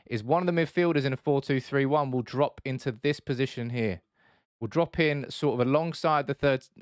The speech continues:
become like a third centre-back or a deep line playmaker, and will therefore be tasked with bringing the ball forward, will be tasked with being the playmaker from deep. And De Jong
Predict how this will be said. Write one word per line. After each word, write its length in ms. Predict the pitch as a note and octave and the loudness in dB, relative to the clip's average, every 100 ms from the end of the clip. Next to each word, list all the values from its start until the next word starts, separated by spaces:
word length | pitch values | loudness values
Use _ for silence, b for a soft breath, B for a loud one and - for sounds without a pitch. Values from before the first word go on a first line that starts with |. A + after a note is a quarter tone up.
| - | -8
become 240 | C#3+ F3 E3+ | -2 0 0
like 140 | D#3 | 0
a 40 | |
third 300 | C#3 D3 C3 | 0 2 2
centre-back 500 | - D#3+ - D#3 D3+ - | 2 0 2 0 0 0
or 140 | C3 | -2
a 40 | A2+ | 0
deep 340 | - D3 - | 2 0 2
line 260 | C3+ C3 C3 | 2 2 0
playmaker, 640 | C3+ C3 G#2+ G2 - F2 b b b b - | 0 0 0 -2 -4 -8 b b b b -4
and 120 | A2+ | -2
will 100 | G#2+ | 0
therefore 540 | A#2 C#3+ C#3+ - D3 | 2 2 0 0 -2
be 140 | A#2 A2 | -2 -6
tasked 640 | - D#3 C#3+ A2+ - - b b b - | -2 2 2 0 -8 -20 b b b -4
with 200 | A#2+ - | -4 0
bringing 400 | C3 C3+ C3+ C3 | 2 2 2 0
the 80 | B2 | 0
ball 260 | - B2 A#2 | 2 0 0
forward, 480 | - C3 A2 F#2 | 0 0 2 0
will 100 | G#2+ | -6
be 100 | A2+ | -8
tasked 420 | A2+ - C#3 C#3 C3 | -6 0 2 0 -6
with 100 | G#2 | -6
being 200 | B2 A#2+ | -4 -4
the 80 | |
playmaker 640 | A2 - C3 C3+ B2 B2+ A2+ | -6 -2 -2 0 -2 -4 -6
from 240 | - A#2 A2+ | -6 -6 -2
deep. 300 | A2+ G2+ - | -2 -4 -4
And 200 | A2 A2 | -4 0
De 200 | B2+ B2+ | 2 4
Jong 260 | D3 E3+ | 2 2